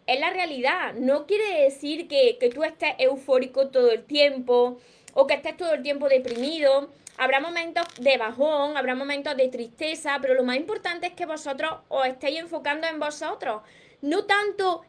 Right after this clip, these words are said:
en si la otra persona me escribió o no me escribió, o qué estará haciendo la otra persona, o si ya no está contigo esa persona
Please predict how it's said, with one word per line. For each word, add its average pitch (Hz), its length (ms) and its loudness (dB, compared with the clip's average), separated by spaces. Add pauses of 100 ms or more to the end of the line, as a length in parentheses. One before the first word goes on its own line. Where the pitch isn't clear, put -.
en 339 180 -4
si 330 180 -4
la 320 140 0
otra 349 260 -2
persona 302 680 -4 (160)
me 269 140 -2
escribió 277 760 2 (100)
o 269 120 2
no 269 140 4
me 262 100 2
escribió, 254 680 2 (160)
o 262 100 8
qué 262 80 -4
estará 415 260 -6
haciendo 349 300 -8
la 311 100 -2
otra 277 200 -4
persona, 233 580 -6 (200)
o 254 360 6
si - 220 -8
ya 311 100 0
no 381 60 -6
está 440 240 -6
contigo 330 420 -6
esa 311 240 -6
persona 277 460 0